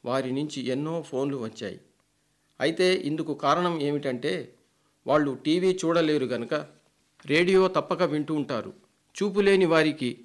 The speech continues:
రేడియో ఎంత గొప్ప సాధనమో నాకు దీని ద్వారా తెలిసింది. నేను మరో కొత్త కోణం చూస్తున్నాను. వీళ్ళంతా ఎన్ని మంచి విషయాలు తెలియజేశారో. ప్రభుత్వాన్ని చైతన్యం చేయడానికి ఇవి చాలు.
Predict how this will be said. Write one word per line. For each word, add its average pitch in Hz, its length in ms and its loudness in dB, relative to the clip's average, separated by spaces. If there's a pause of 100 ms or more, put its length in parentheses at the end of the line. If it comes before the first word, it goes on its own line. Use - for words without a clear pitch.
(220)
రేడియో 165 460 2
ఎంత 143 260 -4
గొప్ప 131 280 -4
సాధనమో 143 680 -2 (380)
నాకు 131 280 0
దీని 135 320 -2
ద్వారా 135 280 2
తెలిసింది. 123 600 -6 (560)
నేను 147 380 2 (380)
మరో 160 200 4
కొత్త 160 280 0
కోణం 175 420 0
చూస్తున్నాను. 131 560 -6 (500)
వీళ్ళంతా 147 600 2 (160)
ఎన్ని 151 200 0
మంచి 151 300 0
విషయాలు 160 380 0
తెలియజేశారో. 135 840 -2 (840)
ప్రభుత్వాన్ని 175 720 2
చైతన్యం 170 480 2
చేయడానికి 143 480 2
ఇవి 120 400 -2
చాలు. 113 260 -2